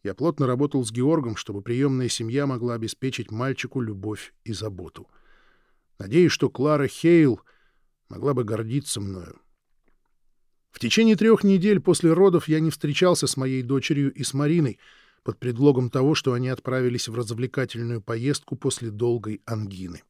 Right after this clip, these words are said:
Когда Майя, наконец, вернулась на берега Атлантиса, мне было непонятно, знает ли она о том, что я посвящен в происходящее.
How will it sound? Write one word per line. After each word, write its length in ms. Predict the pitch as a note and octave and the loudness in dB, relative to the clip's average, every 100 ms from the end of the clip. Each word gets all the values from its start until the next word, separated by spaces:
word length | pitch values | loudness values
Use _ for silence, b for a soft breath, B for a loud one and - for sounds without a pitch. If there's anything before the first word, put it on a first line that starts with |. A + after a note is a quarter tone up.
| _ _ _ _ _ _ | _ _ _ _ _ _
Когда 280 | - G2+ C#3 | -10 -2 2
Майя, 260 | D3 F#3+ E3+ | 4 6 4
наконец, 420 | D3+ C#3+ D3 - | 2 2 0 0
вернулась 460 | C#3 C#3+ D#3 C#3+ C3 | 0 2 2 2 0
на 80 | |
берега 360 | A#2+ B2 B2 C3 | -4 -2 -2 -4
Атлантиса, 600 | A#2+ C#3 D#3 D3 - D3 b b b b b _ _ | -2 0 0 -2 -2 -4 b b b b b _ _
мне 220 | G2+ C#3 | -4 2
было 160 | E3 D#3+ | 4 6
непонятно, 640 | D#3+ D3+ D#3+ F3 D3 G#2 | 4 4 4 4 2 -4
знает 420 | G2 C#3 D#3+ C3 | -4 -2 -2 -2
ли 80 | A#2 | -2
она 240 | A#2+ A#2+ A#2 | -2 -4 -4
о 40 | |
том, 220 | D3 C3+ | -2 -2
что 160 | - G#2 | -4 -4
я 160 | A#2 | -4
посвящен 560 | B2 G#2+ A2+ G2+ - A2 | -4 -6 -6 -6 -4 -6
в 80 | - | -6
происходящее. 840 | A2+ G#2+ - A2+ G#2 F#2 - - | -8 -6 -6 -6 -6 -8 -10 -12